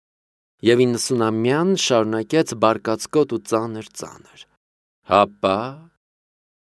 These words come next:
տեսնենք, ինչ եք ուզում ինձնից, պարոն, ասաց Մարիուսը։ Ես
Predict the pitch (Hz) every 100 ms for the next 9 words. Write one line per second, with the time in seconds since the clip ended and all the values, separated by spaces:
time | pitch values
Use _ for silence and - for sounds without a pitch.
0 | _ - 147 - - 185 185 170 110 104
1 | 120 170 - 185 143 104 90 90 78 76
2 | 71 - - - - - - _ _ _
3 | - 113 151 135 - _ _ _ _ _
4 | _ 98 - 98 - 95 87 76 - -
5 | - - _ _ _ _ _ _ - 120
6 | 143